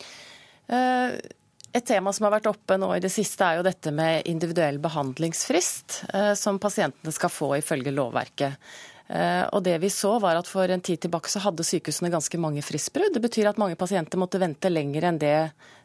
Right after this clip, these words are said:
de ble på en måte forberedt på da. Eh, og så har, eh, helseministeren sagt at de vil ikke ha noen fristbrudd. Og nå har vi ingen fristbrudd lenger, men vi har jo ikke flere ansatte på sykehusene eller flere ressurser, så kan man jo spørre seg hva som skjer.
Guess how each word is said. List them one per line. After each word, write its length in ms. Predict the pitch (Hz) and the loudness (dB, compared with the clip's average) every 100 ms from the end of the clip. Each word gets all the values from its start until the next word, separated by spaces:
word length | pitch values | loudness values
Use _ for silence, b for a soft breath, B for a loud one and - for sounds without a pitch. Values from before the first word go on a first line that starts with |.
| - | 0
de 120 | 208 165 | 2 4
ble 200 | 160 143 147 - | 4 4 2 0
på 80 | |
en 80 | 175 | 0
måte 240 | 135 - 147 | 0 0 -2
forberedt 540 | - 120 117 135 - | -2 -4 -2 -2 -2
på 160 | - 190 | -2 0
da. 120 | - - B B B B B | -2 -6 B B B B B
Eh, 320 | - 180 180 | -4 -2 0
og 140 | 185 208 | 0 0
så 160 | - 202 | 0 0
har, 300 | 180 170 180 | 2 2 2
eh, 240 | 185 180 180 | 2 2 2
helseministeren 720 | 190 - 151 147 151 - 170 | 0 -2 -4 -4 -2 -2 -2
sagt 260 | 165 - 160 | -2 -4 -4
at 80 | |
de 80 | 170 | -2
vil 140 | 156 139 | -2 -2
ikke 140 | 151 | -2
ha 60 | 147 | -2
noen 260 | 143 254 320 | -2 -2 -2
fristbrudd. 540 | - 190 - 139 - - B B B - | -2 -2 0 -2 -2 -10 B B B -6
Og 80 | 165 | -2
nå 120 | 151 | 0
har 160 | 160 - | 0 2
vi 80 | 359 | 2
ingen 160 | 285 | 2
fristbrudd 380 | 247 202 - 175 | 2 -2 0 0
lenger, 320 | 170 165 165 131 B B B | 2 2 0 -2 B B B
men 160 | - 165 | -2 0
vi 80 | 180 | 0
har 240 | 160 131 | 0 0
jo 80 | 247 | 2
ikke 240 | 254 - 175 | 0 -2 -4
flere 380 | - 139 143 | -2 -2 -2
ansatte 400 | 135 123 135 - - | -2 -2 -4 -4 -6
på 80 | |
sykehusene 560 | 156 151 - 160 - 151 | -4 -4 -4 -6 -2 -2
eller 220 | 135 143 | -2 -4
flere 240 | - 131 143 | -4 -4 -4
ressurser, 420 | 160 147 - 180 | -4 -4 -4 -4
så 100 | 190 | -4
kan 140 | 165 | -4
man 80 | 156 | -4
jo 80 | 170 | -4
spørre 320 | - 180 139 | -2 -2 -2
seg 160 | - 165 | -4 -4
hva 80 | |
som 160 | 156 196 | -4 -4
skjer. 320 | - 240 339 | 0 0 0